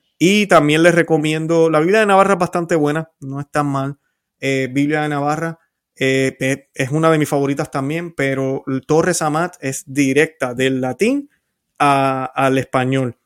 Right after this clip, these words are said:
Y esta del latín que estoy hablando es la Vulgata. La Vulgata fue estudiada del hebreo, del griego, que ahora se nos ha dicho, no, que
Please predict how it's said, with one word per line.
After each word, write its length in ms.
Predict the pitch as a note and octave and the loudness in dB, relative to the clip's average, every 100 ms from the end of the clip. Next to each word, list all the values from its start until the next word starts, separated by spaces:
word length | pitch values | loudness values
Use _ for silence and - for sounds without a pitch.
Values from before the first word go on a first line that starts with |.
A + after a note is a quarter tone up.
| _ - - - | _ -20 -10 0
Y 480 | C#3+ C#3 C3+ C3+ - | 2 4 2 0 2
esta 320 | E3+ - A#3 | 2 8 8
del 140 | G3+ | 10
latín 340 | E3 D3+ F#3 D3 | 8 6 4 2
que 80 | - | 2
estoy 120 | D3+ | 2
hablando 220 | D3+ E3 | 2 2
es 40 | |
la 60 | D3+ | 2
Vulgata. 540 | C3+ C3 C3+ - - _ _ | 0 0 0 -2 -16 _ _
La 120 | D3 | -6
Vulgata 400 | C#3 C#3 F3 - | -2 2 2 2
fue 180 | - F3 | 0 -2
estudiada 600 | E3+ D3 C#3+ F#3+ G3+ G3 | -2 -4 0 0 2 2
del 120 | D3+ | 2
hebreo, 640 | C3 C3 G3 G3+ G3 F#3+ F#3 - _ | 0 0 2 4 2 0 -4 -10 _
del 160 | C3+ C3+ | -6 2
griego, 320 | D#3+ F#3+ E3 | 6 6 4
que 60 | |
ahora 100 | D3 | 2
se 100 | D#3+ | 0
nos 120 | F3 E3 | -2 -2
ha 40 | |
dicho, 240 | D#3+ D#3+ | -2 -2
no, 280 | D#3 F#3+ F#3+ | -4 -2 -2
que 180 | F3+ C#3+ | -2 -4